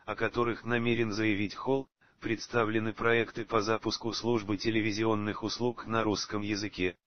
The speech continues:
а также по увеличению присутствия компании в видеохостинге Рутюб и по выпуску новостных передач для ряда восточноевропейских государств. Компания утверждает, что возможное расширение касается демократии и свободы прессы.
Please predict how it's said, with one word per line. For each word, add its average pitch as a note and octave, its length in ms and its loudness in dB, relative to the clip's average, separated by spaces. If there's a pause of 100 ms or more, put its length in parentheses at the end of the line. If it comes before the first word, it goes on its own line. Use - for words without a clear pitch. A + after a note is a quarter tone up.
(180)
а G#2+ 100 -4
также A#2 380 -2
по A#2 80 -2
увеличению A2+ 800 0
присутствия A2+ 720 0
компании G#2+ 600 0
в F2+ 80 -4
видеохостинге G#2+ 960 0
Рутюб G#2+ 440 -2
и B2+ 60 -4
по A2+ 140 0
выпуску A2 480 -2
новостных G#2 520 0
передач A2+ 500 0
для A2 240 2
ряда A2+ 260 4
восточноевропейских G#2 1400 0
государств. F#2 800 -2 (920)
Компания B2 640 0
утверждает, A2 800 0 (300)
что A2+ 240 -2
возможное A2 640 2
расширение A#2 640 2
касается A2+ 640 0
демократии A#2 720 2
и G#2+ 100 -2
свободы G2+ 500 2
прессы. F#2+ 540 -2